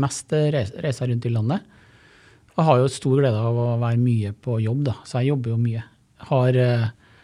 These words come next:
nå etter at jeg er ferdig med podcasten her, så skal jeg senere i dag møte en haug med kommunikasjonsdirektører i selskaper som skal diskutere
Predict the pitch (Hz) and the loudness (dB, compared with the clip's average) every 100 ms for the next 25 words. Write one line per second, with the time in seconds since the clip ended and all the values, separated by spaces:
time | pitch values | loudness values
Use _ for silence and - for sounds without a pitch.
0 | _ _ - 165 196 - 156 160 151 165 | _ _ 2 4 4 2 2 2 2 2
1 | 127 139 139 139 - 120 202 190 247 - | 2 2 0 -2 -2 -2 0 0 -2 -4
2 | 180 151 160 147 190 190 175 165 165 156 | -2 0 0 0 -2 -4 -4 -4 -2 -2
3 | 151 151 - - - _ - 180 151 160 | -2 -4 -8 -20 -20 _ -2 0 2 0
4 | - 147 127 131 139 117 135 117 143 147 | 2 2 2 0 0 0 0 0 -2 -4
5 | 160 175 135 135 123 151 202 220 208 - | -2 -4 -4 -4 -2 -2 -2 -2 -4 -2
6 | 139 151 | -2 -2